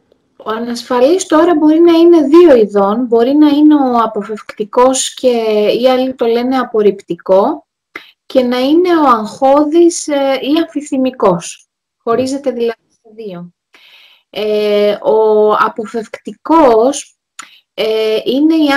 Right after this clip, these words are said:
άνθρωποι αυτοί που χαρακτηρίζονται, ας πούμε, από μη συνοχή, από ασυνέπεια, από αμφιθυμία, από αστάθεια, και οι αγχώδεις μπαίνουν μέσα σε αυτά που λέμε.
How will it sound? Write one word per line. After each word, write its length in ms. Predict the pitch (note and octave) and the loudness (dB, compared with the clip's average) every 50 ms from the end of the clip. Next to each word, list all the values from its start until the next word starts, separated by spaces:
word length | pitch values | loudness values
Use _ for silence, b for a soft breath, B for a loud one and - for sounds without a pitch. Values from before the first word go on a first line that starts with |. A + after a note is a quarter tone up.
| C#4+ | 0
άνθρωποι 480 | D4+ D4+ - E4 D#4 D4+ D4+ - C4+ C4 | 0 -2 -2 -4 -4 -4 -4 -2 -2 -2
αυτοί 420 | B3 A#3+ - - _ - C4+ C#4 - | -2 -2 -8 -14 _ -8 -8 -8 -6
που 120 | - D4+ | -8 -8
χαρακτηρίζονται, 1080 | D4+ D4+ C#4 B3+ B3 A#3+ - - - A#3 A#3 A#3+ B3+ C4 C4+ C#4 D4+ C#4+ D4 B3 C4+ C4 B3+ B3+ B3 A#3+ A#3 A3 - D#5+ - _ _ - - | -6 -4 -4 -4 -4 -8 -10 -10 -6 -4 -2 -2 -2 -4 -2 -2 -2 -2 0 0 2 2 2 2 2 0 0 -2 -4 -6 -12 _ _ -16 -14
ας 240 | - A3+ A#3 - - _ | -14 -14 -14 -16 -14 _
πούμε, 200 | C4 B3+ C4+ C#4+ | -6 -4 -2 -4
από 220 | C4+ C#4 C4+ B3+ | -2 0 0 0
μη 200 | B3 C4 C#4+ D4 | 2 2 2 2
συνοχή, 960 | D4 - D#4 C#4+ B3+ A#3+ A3+ G#3 G3+ - - - G#3+ G#3 G#3+ G#3+ A3+ A#3 A3+ _ _ _ B B B B B B B | 2 0 0 0 0 -2 -2 -4 -6 -8 -10 -6 -4 -4 -4 -4 -6 -8 -12 _ _ _ B B B B B B B
από 320 | - G#3+ G#3+ G#3+ - A3+ | -6 -6 -6 -2 -2 -2
ασυνέπεια, 1200 | A3+ A3 A3 - A#3+ A3 A3 G#3+ G#3 G#3 G#3+ G#3+ G#3+ G#3+ G#3+ A3 G#3+ G#3+ G#3+ G#3+ G#3+ G#3+ G#3+ G#3+ _ _ _ _ B B B B B B | -2 -2 -4 -8 -8 -8 -6 -4 -4 -4 -4 -6 -6 -4 -2 -2 0 -2 -2 -4 -6 -8 -10 -12 _ _ _ _ B B B B B B
από 440 | - - G#3+ G#3+ G#3+ - - A#3 A3+ A3+ A3 A3 A3 A3 A3 G#3+ G#3+ G#3+ | -4 -4 -4 -4 -8 -4 0 2 2 4 4 4 4 4 2 2 2 2
αμφιθυμία, 1400 | G#3+ G#3+ G#3+ - - A3+ A3 - A#3+ A#3 A3 A3 G#3+ G#3+ A3 A3 A3 A3 G#3+ G#3+ G#3+ G#3+ G#3+ G#3+ G#3+ - _ _ | 0 0 -4 -10 -12 -14 -10 -8 -8 -6 -4 -2 -2 0 0 0 0 0 0 -2 -2 -2 -4 -8 -10 -16 _ _
από 360 | - - G#3 G#3 G#3 A#3+ A3+ | -6 -6 -6 -4 -2 -2 -2
αστάθεια, 1040 | A3+ A3+ - - - A3+ G#3+ A3 G#3+ G#3+ G#3+ - A3+ G#3+ G#3+ G#3+ G#3+ G#3+ G#3+ G#3+ A3 b b b b b _ | -2 -2 -6 -6 -2 0 0 0 0 -4 -8 -6 -2 -2 0 0 -2 -6 -8 -10 -14 b b b b b _
και 120 | _ - D#4 | _ 0 2
οι 240 | E4+ F#4+ F#4+ F4+ C#4 | 4 4 4 4 2
αγχώδεις 640 | A#3+ A3+ - - A3 G#3+ G3+ G3+ - F#3 F#3 F#3 | 0 -2 -2 0 2 2 2 0 -2 -4 -6 -4
μπαίνουν 320 | F#3 G3 G3 F#3 F#3+ F#3 | -4 -4 -4 -4 -6 -8
μέσα 300 | F#3 F#3 F#3 F3+ - G#3 | -6 -6 -8 -8 -8 -12
σε 100 | G3+ - | -12 -12
αυτά 320 | G3 G3 - - F#3 F#3 - | -14 -14 -10 -10 -10 -10 -8
που 120 | - - | -6 -4
λέμε. 480 | F#3+ F#3+ F#3 F#3 F3+ F3+ F3+ F3+ F#3 | -4 -4 -2 -4 -6 -6 -6 -8 -10